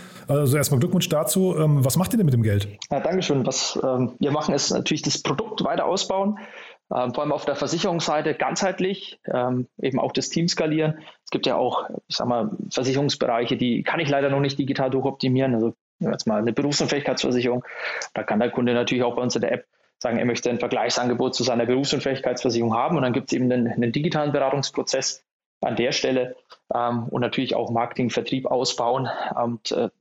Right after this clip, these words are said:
Speaker 2: es, ja, ich sag mal, leider so, dass die Banken doch auch immer wieder Individualanforderungen haben und wir uns ja hier, äh, ja auch Aufwände entstehen, äh, möglichst viele Banken dann eben auch auf die Plattform draufzuholen.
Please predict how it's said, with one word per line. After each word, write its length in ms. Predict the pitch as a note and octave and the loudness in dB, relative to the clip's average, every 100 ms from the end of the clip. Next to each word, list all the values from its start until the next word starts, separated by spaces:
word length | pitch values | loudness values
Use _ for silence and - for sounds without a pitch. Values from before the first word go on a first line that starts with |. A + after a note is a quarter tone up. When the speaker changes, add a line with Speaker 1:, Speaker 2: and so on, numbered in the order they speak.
| - - | -12 -12
Speaker 2:
es, 240 | - - B2 - - - - | -6 -4 -4 -6 -18 -10 -4
ja, 100 | B2+ | -2
ich 80 | |
sag 100 | C#3 | 0
mal, 220 | C3 B2+ - - _ | 0 -2 -4 -18 _
leider 340 | A2+ A2 E3 C#3+ | -4 -2 0 0
so, 120 | C#3 | 0
dass 240 | C3 - | 0 -2
die 80 | B2+ | -4
Banken 260 | A#2 C#3 D3 | -4 -2 0
doch 160 | C#3 | 0
auch 120 | D3+ | 0
immer 180 | D3 C#3+ | 2 2
wieder 140 | C3 C3 | 2 0
Individualanforderungen 1040 | C#3 B2+ A#2 C#3 D3 C#3+ C#3 C3 B2 A#2+ | 0 0 2 2 2 0 0 0 2 2
haben 280 | A2+ B2+ D3 - _ | 2 0 -4 -12 _
und 200 | - A#2+ | -6 -2
wir 120 | B2+ B2 | 0 2
uns 300 | B2+ - - _ _ _ - | 0 -2 -8 _ _ _ -2
ja 240 | A#2 B2 | 0 0
hier, 200 | B2+ C3 | 0 0
äh, 560 | B2 - - B2 A#2+ B2 | 0 -2 0 0 0 0
ja 80 | B2 | 0
auch 200 | B2 - | -2 -2
Aufwände 600 | - D3+ D#3 E3 C#3 B2+ | 0 0 0 0 0 0
entstehen, 560 | C3 - C3+ C#3 D#3 - - - - | 0 0 0 0 0 -4 -12 -8 -2
äh, 160 | B2+ | 0
möglichst 380 | C3 C3+ C#3 - | 2 0 -2 -2
viele 180 | C#3 B2 | 0 0
Banken 280 | B2 A#2+ - | 0 -2 0
dann 180 | A#2 | 0
eben 140 | A#2 A#2 | 0 0
auch 180 | A#2 B2 | 0 -2
auf 100 | - | -4
die 100 | - | -2
Plattform 520 | B2 - A#2+ A#2 A2 - | -2 -2 -2 -2 -4 -4
draufzuholen. 640 | A2 A2 - A2+ A#2 A2 | -2 -2 -2 0 0 0